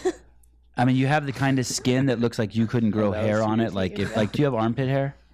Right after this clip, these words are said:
Speaker 3: I barely. Like, I
Speaker 2: Oh, yeah, that is barely.
Speaker 3: I started growing armpit hair when I was nineteen.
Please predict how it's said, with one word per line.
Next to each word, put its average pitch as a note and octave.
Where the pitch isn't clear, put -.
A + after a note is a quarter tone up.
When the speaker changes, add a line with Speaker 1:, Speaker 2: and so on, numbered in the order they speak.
Speaker 3:
I C3
barely. G#2
Like, B2+
I D3+
Speaker 2:
Oh, A2+
yeah, G2+
that G2
is F#2+
barely. F2+
Speaker 3:
I A#2
started C#3+
growing B2+
armpit A2+
hair G#2+
when G#2+
I G2+
was F#2
nineteen. F2+